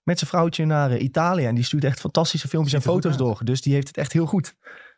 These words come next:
Speaker 1: En, eh, dat gunnen we hem natuurlijk van harte. Maar we moeten hem vandaag dus helaas wel, eh, missen in deze aflevering.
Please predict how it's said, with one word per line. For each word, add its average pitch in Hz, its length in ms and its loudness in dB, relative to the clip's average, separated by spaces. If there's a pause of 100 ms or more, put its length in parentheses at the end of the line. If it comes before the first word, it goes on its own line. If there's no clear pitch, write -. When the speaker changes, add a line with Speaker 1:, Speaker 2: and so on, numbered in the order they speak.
(340)
Speaker 1:
En, 147 220 -2
eh, 131 80 2
dat 131 100 0
gunnen - 180 -2
we 165 40 2
hem 147 100 2
natuurlijk 135 300 0
van 123 80 2
harte. 151 200 0
Maar 180 140 2
we 180 60 2
moeten 156 200 0
hem 131 100 0
vandaag 127 200 2
dus - 140 -2
helaas 110 320 2
wel, 95 260 2
eh, 92 80 2
missen 123 340 2
in 110 80 0
deze 98 240 0
aflevering. 85 560 0